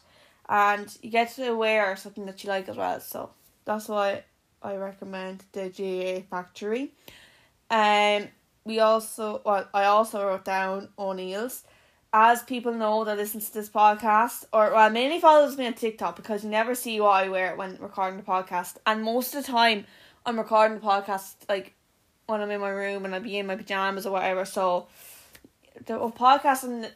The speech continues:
I'm not often in O'Neill's, but on TikTok, like, a lot of my videos, I have, like, an O'Neill's jersey, an O'Neill's tracksuit bottoms,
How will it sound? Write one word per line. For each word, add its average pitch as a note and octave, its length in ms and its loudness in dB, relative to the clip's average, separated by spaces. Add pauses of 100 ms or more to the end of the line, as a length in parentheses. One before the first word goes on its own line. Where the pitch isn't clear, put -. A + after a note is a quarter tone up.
I'm G#3+ 380 -4
not A3 180 4
often A3 420 4
in C4 240 -2
O'Neill's, C4+ 600 -2
but A#3+ 180 4
on G#3+ 220 6
TikTok, A#3 560 0
like, G3+ 260 -4
a A3 80 0
lot G#3 200 8
of G#3 60 -2
my G3+ 140 -4
videos, F#3+ 520 -4 (340)
I G#3 80 -2
have, G3 240 4
like, F#3+ 300 -4
an G#3 120 -10
O'Neill's A3+ 380 -6
jersey, G3+ 480 0 (240)
an G#3 60 -8
O'Neill's A#3 280 -4
tracksuit G#3+ 300 0
bottoms, F#3+ 340 0